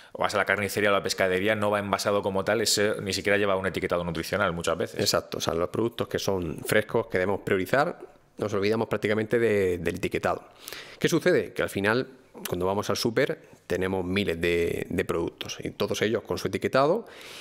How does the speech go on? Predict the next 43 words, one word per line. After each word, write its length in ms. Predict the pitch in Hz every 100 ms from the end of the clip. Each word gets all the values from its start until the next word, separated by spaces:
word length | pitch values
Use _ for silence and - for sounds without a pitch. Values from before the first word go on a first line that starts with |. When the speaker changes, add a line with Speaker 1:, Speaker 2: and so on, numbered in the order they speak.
| - -
Speaker 2:
Y 120 | 110
ahora, 380 | 113 127 151 -
cada 180 | 101 104
vez 160 | 104
más, 140 | 110 -
como 160 | 92
estás 160 | - 98
comentando, 840 | 107 107 104 120 139 185 202 190
con 140 | - 107
una, 120 | 101
diferentes 640 | 87 - - 95 101 110 -
sellos, 360 | 123 135 139
advertencias, 960 | 110 95 - 120 135 131 135 139 135 - -
más 320 | 104 110 104
información 500 | 101 107 98 110 107
para 160 | 104
el 80 | 98
consumidor 600 | 110 104 107 110 139 - - - _
y 80 | -
que 80 | 101
el 60 | 101
consumidor, 680 | 107 107 107 120 160 - -
si 220 | - 98
no 120 | 104
se 100 | 110
le 80 | 123
forma, 380 | - 147 151 170 -
no 100 | 117
va 60 |
a 40 | 113
saber 200 | 104 90
interpretar. 720 | 85 - - 101 - - - - - -
Por 120 | 107
ejemplo, 360 | - 123 - - -
eh, 560 | 95 92 95 92 95 -
sello 220 | - 120
de 60 | 127
bienestar 380 | 110 98 - 120
animal, 360 | 98 87 85 - - _ _
¿no? 100 | 123
Que 60 | 123
hemos 120 | 104
comentado, 480 | 107 98 101 131